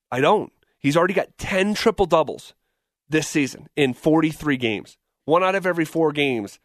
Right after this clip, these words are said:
essentially, he's putting a triple on the, a, a triple-double on the board. And he's heating up in that regard,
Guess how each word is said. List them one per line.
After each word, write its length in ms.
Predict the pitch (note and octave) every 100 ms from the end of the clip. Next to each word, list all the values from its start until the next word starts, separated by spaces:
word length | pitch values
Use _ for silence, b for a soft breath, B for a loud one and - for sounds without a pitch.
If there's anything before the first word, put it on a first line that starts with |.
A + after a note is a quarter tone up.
| -
essentially, 580 | A#2 C3 A#2 A#2+ A2+ - b b
he's 180 | D3+ D#3
putting 240 | - D#3
a 40 | C3+
triple 300 | - C3 B2+
on 120 | A2+
the, 80 | G2+ -
a, 60 | A#2 A2+ A#2+
a 40 |
triple-double 540 | - C#3+ C3 B2 A#2
on 80 | G#2+
the 60 | G2
board. 260 | G#2 E2
And 100 | B2+
he's 120 | C#3+ -
heating 260 | G3+ D#3+
up 160 | G3 D#3
in 80 | B2
that 120 | -
regard, 380 | G2+ C#2+ G#1